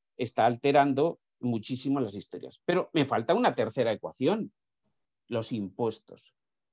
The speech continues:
Si yo os dijera que en el año dos mil diecinueve pagasteis por la electricidad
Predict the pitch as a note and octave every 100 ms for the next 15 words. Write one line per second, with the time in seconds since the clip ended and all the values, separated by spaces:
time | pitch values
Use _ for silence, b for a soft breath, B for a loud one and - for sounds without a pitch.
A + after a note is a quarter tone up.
0 | _ - C3 B2 D#3 G3 F#3+ C#3+ D3+ E3
1 | D#3 B2 A2+ A#2 D3 D#3 C3 C3+ D#3 D#3
2 | C#3+ B2+ C3 D#3 - A2 A#2+ - D#3+ -
3 | C3+ A#2 A2 G#2+ G#2 G#2 G2+ G#2+ B2+